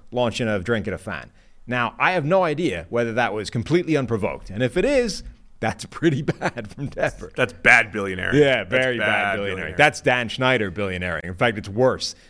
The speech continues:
Speaker 1: than Dan Schneider billionaire. I never saw him do that. Um,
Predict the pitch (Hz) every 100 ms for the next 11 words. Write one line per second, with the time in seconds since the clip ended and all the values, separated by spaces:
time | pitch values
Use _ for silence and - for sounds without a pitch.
0 | - 110 98 101 90 110 98 87 95 90
1 | 85 82 82 113 104 120 98 123 92 78
2 | 80 - - - - - 123 123 120 95